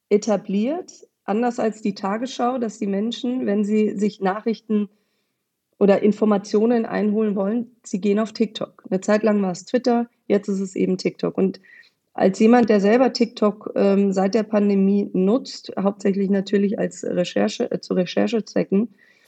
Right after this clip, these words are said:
es ist erschreckend, wie schnell die Algorithmen, also diese K I, die dahinter steckt, funktioniert. Innerhalb weniger Sekunden kann da errechnet werden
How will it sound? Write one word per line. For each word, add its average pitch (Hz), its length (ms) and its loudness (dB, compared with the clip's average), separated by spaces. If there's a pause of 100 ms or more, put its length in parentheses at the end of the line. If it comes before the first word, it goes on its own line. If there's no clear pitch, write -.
(420)
es 185 140 4
ist 233 160 4
erschreckend, 226 680 2
wie 208 100 4
schnell 214 640 0 (800)
die 202 220 6
Algorithmen, 254 1040 2
also 190 200 -2
diese 190 260 -2
K 196 200 -2
I, 247 260 2
die 247 120 2
dahinter 214 400 2
steckt, 214 320 -4
funktioniert. 185 680 -4 (760)
Innerhalb 233 440 6
weniger 262 380 0
Sekunden 233 480 -2
kann 214 200 -2
da 214 140 -2
errechnet 214 520 -2
werden 214 580 -2